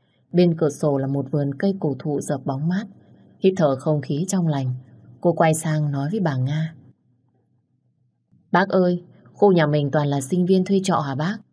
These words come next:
Không, toàn người đi làm. Có mỗi con bé phòng này là sinh viên thôi. Nhà chung cổng thế này, giờ giấc thế nào hả bác?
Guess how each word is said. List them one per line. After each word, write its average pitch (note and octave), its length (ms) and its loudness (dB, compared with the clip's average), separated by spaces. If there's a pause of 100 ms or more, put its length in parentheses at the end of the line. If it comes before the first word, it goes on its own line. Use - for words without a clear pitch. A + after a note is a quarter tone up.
(600)
Không, E3 360 4 (140)
toàn D#3+ 240 4
người D#3 140 6
đi F#3+ 140 2
làm. C#3+ 360 0 (420)
Có A3+ 100 0
mỗi G#3 180 6
con A3 160 2
bé G3 180 4
phòng E3+ 220 0
này D3 160 0
là C#3+ 80 2
sinh F#3+ 240 0
viên G3+ 220 4
thôi. G3+ 300 0 (720)
Nhà D#3 240 2
chung F#3 200 0
cổng D3 240 -2
thế F#3 100 -4
này, D#3 460 -4 (400)
giờ D#3 240 4
giấc G#3 240 -2
thế A#3 120 -6
nào F3 240 -2
hả E3 80 -2
bác? F3 240 -4